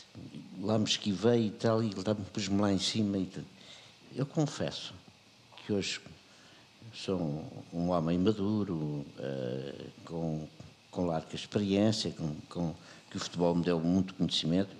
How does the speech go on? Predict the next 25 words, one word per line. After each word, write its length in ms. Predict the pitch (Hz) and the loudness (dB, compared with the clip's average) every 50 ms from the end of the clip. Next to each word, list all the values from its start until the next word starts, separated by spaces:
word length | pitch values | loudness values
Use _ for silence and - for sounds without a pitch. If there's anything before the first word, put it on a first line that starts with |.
| - | -6
Eu 80 | 127 139 | -6 0
confesso, 600 | - 190 170 - - 185 190 185 - - 95 92 - - - - - - - - - | 2 2 2 2 2 2 0 0 -2 -6 -8 -10 -10 -12 -14 -14 -14 -14 -16 -14 0
com 120 | - 123 117 | 0 0 2
toda 260 | - - 135 131 123 | 2 2 4 4 4
a 40 | 123 | 4
sinceridade, 840 | - 135 127 - - 127 110 101 107 113 120 123 120 120 104 113 110 - - - - - - - - - | 4 2 2 2 2 0 0 2 4 4 4 4 2 0 -2 -2 -4 -6 -10 -12 -12 -12 -12 -12 -4 0
e, 460 | 113 113 110 107 107 104 101 101 95 - - - - - - - - - - - - - - - | 2 2 4 4 4 4 2 0 -2 -6 -12 -16 -18 -16 -16 -16 -14 -12 -12 -12 -14 -16 -18 -14
e 100 | - - - - - - - - - - - - | -12 -12 -12 -12 -18 -14 -8 -4 -4 -4 -4 -4
não 200 | 165 - 120 120 | -2 2 2 2
quero 220 | - - 131 113 | 2 4 2 2
ser 280 | 113 - - 117 110 101 | 4 4 4 4 4 4
o, 200 | 98 90 85 80 80 78 78 - - - - - - - - - - - - - - - - - - | 2 0 -2 -4 -6 -10 -14 -16 -18 -18 -20 -20 -20 -20 -20 -20 -20 -20 -20 -20 -20 -20 -20 -14 -6
o, 60 | - | -2
o, 960 | 92 95 90 85 80 - 64 82 82 82 82 71 69 71 67 64 69 73 78 76 - - - - - - - - - - - - - - - - - - - - - - | 0 0 0 0 -2 -2 -2 -4 -2 -4 -4 -4 -4 -4 -6 -6 -6 -8 -8 -10 -12 -14 -16 -18 -20 -20 -20 -20 -20 -20 -20 -20 -20 -20 -20 -20 -20 -20 -20 -20 -12 -6
o 120 | - 82 | -2 2
homem 260 | 92 95 98 98 90 | 4 4 6 6 6
mais, 600 | 87 90 90 90 90 85 82 - - - - - 87 82 76 76 85 - - - - - | 6 4 4 4 4 2 2 0 0 0 0 0 -2 -2 -2 -4 -6 -10 -14 -14 -6 -2
mais 240 | 87 101 95 82 82 | 0 2 2 2 2
benfiquista 600 | 90 90 82 - 92 90 - 104 92 - - 85 | 0 0 0 0 -2 0 0 0 0 0 0 -2
que 120 | - - | -2 -4
os 120 | 78 73 | -2 2
outros, 340 | 87 98 107 101 - - - | 4 6 6 4 4 2 0
nem, 200 | 80 82 80 78 | 0 2 2 2
nem, 180 | 80 69 85 87 | 2 0 0 0
não, 420 | - - 60 60 - - 120 117 | -2 -4 -6 -4 -2 0 -2 -2